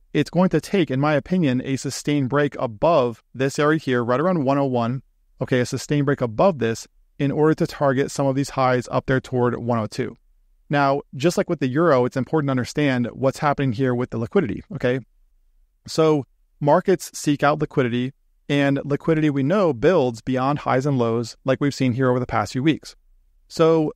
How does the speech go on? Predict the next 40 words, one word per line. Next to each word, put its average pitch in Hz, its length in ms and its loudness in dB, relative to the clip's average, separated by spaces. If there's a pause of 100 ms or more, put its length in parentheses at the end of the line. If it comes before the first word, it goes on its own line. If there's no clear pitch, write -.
back 160 340 0
here, 120 520 0
off 143 280 0
of 131 240 -2
this 147 240 0
low 139 180 2
back 123 240 0
here, 117 360 -2 (300)
there 147 180 2
was 147 400 2
liquidity 151 460 2
that 143 120 0
built 127 260 0
up 123 180 0 (140)
below 156 280 2
this, - 300 -8 (260)
okay? 131 260 0 (440)
So 151 540 2 (220)
this 151 380 2
low 160 120 4
right 139 220 2
here, 185 320 0 (180)
of 139 100 -6
course, 147 260 2
there 139 200 0
were 127 120 -2
stop 135 320 -2
loss 127 220 0
orders 127 300 -2
down 127 180 -2
here 127 100 -2
in 120 80 -2
this 113 140 -6
area. 165 380 2 (260)
We 139 120 0
saw 147 300 2
that 131 220 2
swept 127 360 -2
here 131 300 0
on 123 300 -2